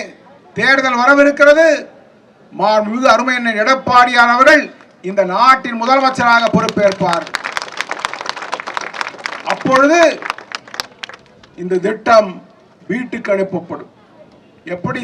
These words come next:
ஸ்டாலினை இந்த நாட்டு மக்கள் வீட்டுக்கு அனுப்பப்பட இருக்கிறார்களோ, அதே போன்று அருமை அண்ணன் எடப்பாடியார் அவர்களின் வாயிலாக இந்த திட்டம் கைவிடப்பட்டு விவசாயிகளின் சார்பாக அவர்களுக்கு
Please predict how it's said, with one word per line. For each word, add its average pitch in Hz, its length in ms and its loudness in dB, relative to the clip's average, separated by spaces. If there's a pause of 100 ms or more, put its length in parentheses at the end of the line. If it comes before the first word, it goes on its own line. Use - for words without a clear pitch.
ஸ்டாலினை 254 560 2
இந்த 233 180 -6
நாட்டு 262 320 0
மக்கள் 247 320 -6
வீட்டுக்கு 277 340 0
அனுப்பப்பட 254 400 -2 (340)
இருக்கிறார்களோ, 262 640 4 (840)
அதே 226 200 -2 (120)
போன்று 226 260 0 (100)
அருமை 240 340 2
அண்ணன் 214 300 -4
எடப்பாடியார் 220 880 2
அவர்களின் 202 400 0
வாயிலாக 254 400 0 (500)
இந்த 196 240 -6
திட்டம் 226 380 -2 (680)
கைவிடப்பட்டு 277 760 0 (680)
விவசாயிகளின் 269 960 0
சார்பாக 254 480 2 (120)
அவர்களுக்கு 220 380 -4